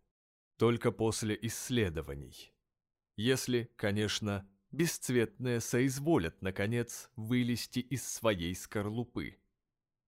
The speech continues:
Тогда, может, ты услышишь от меня что-то ещё. А этот туман,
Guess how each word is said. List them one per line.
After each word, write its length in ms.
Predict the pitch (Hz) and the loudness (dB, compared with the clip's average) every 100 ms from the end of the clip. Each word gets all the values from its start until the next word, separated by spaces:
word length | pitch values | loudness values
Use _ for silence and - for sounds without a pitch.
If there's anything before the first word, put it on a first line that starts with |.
| _ _ _ | _ _ _
Тогда, 540 | - 98 95 127 151 - _ | 0 0 4 4 4 2 _
может, 600 | 101 104 92 - 71 - _ _ _ | -4 0 -2 -4 -10 -14 _ _ _
ты 100 | 143 | -2
услышишь 680 | 131 123 - 135 - 120 - | -2 -4 -4 -2 -2 -4 -4
от 180 | 120 113 | -6 -4
меня 300 | 117 110 104 | -2 -2 -2
что-то 420 | - - 101 101 | -2 -2 -2 -2
ещё. 600 | 95 98 - - 69 - _ _ _ _ _ _ _ _ _ _ | -2 -2 -4 -4 -6 -10 _ _ _ _ _ _ _ _ _ _
А 240 | - 73 80 | -4 0 2
этот 340 | 92 95 - | 2 2 -2
туман, 580 | - 101 113 120 80 - | -4 2 6 6 4 -4